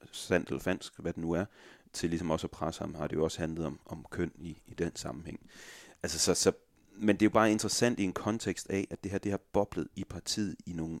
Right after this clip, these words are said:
altså det har boblet i partiet i lang tid, men, men tiltagende styrke de seneste måneder. Øh, at nu bliver Sofie Carsten Nielsen valgt. Jeg tror, at mange bliver hun opfattet, det gør hun i hvert fald i Socialdemokratiet, som en af høgene. Altså, hun er, forstår mig ret, endnu værre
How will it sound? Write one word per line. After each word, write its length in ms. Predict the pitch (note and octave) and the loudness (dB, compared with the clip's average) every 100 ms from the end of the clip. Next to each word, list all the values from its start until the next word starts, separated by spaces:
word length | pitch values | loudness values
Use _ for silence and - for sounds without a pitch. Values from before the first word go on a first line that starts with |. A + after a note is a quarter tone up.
| - | -10
altså 120 | - | -6
det 80 | E2 | -2
har 100 | D2+ | 0
boblet 140 | C#2 | -2
i 20 | - | -4
partiet 240 | - D#2 | -6 -2
i 40 | D2+ | 0
lang 200 | A#2+ D3 | 0 0
tid, 120 | A#2 | -4
men, 200 | G2 F2 | -4 -6
men 140 | - F2 | -6 -6
tiltagende 540 | - C3+ B2+ F#2+ D#2+ | -2 -2 0 -2 -2
styrke 300 | - F#2 F2+ | -2 0 0
de 80 | F#2+ | -2
seneste 440 | - F#2 G2 - | -6 -4 -4 -6
måneder. 440 | E2+ D#2+ E2+ F#2 D#2 - - - - - - - | -4 -2 -2 -2 -6 -8 -20 -20 -20 -20 -20 -6
Øh, 380 | F2 E2+ D#2+ D2+ C#2+ | 0 2 4 2 0
at 160 | F2 - | -6 -2
nu 180 | G2 A2 - | -2 -2 -2
bliver 220 | A2 F#2+ E2+ | 2 2 2
Sofie 280 | - F#2 F#2 | -4 -6 -4
Carsten 380 | F#2 E2+ - F2+ | -4 -4 -2 0
Nielsen 440 | F#2+ A2+ - D#2+ - _ _ _ _ _ _ | 2 0 -4 -10 -14 _ _ _ _ _ _
valgt. 420 | G#2+ D#2+ - - - | -2 -2 -2 -8 -12
Jeg 100 | - | -10
tror, 140 | - E2+ | -2 0
at 60 | |
mange 300 | E2+ E2 G2+ | 0 0 -2
bliver 180 | - E2+ | -2 -2
hun 140 | F#2 - | -2 -2
opfattet, 480 | F2+ - E2+ D#2+ D#2 | -4 -2 -2 0 0
det 80 | E2+ | -2
gør 100 | F#2+ | -2
hun 100 | F2 | -2
i 20 | |
hvert 160 | D#2+ | -4
fald 120 | - - | -4 -10
i 40 | |
Socialdemokratiet, 640 | - - G#2 - - D#2 | -10 -6 -4 -4 -6 -6
som 120 | D#2 E2 | -4 -4
en 120 | E2 | -4
af 60 | |
høgene. 400 | D2+ - F2 F2+ D#2 _ _ _ - _ - | -4 -2 0 -2 -6 _ _ _ -20 _ -8
Altså, 220 | E2+ E2 | -2 0
hun 180 | D#2+ F2+ | 2 4
er, 200 | E2+ D2 - _ _ _ _ _ _ - - | 4 2 -4 _ _ _ _ _ _ -20 -18
forstår 260 | - - E2+ | -4 0 2
mig 120 | D2 | 2
ret, 160 | D#2 - | 0 0
endnu 180 | F2+ | -2
værre 400 | E2+ D#2 D#2+ F2+ | 2 4 4 2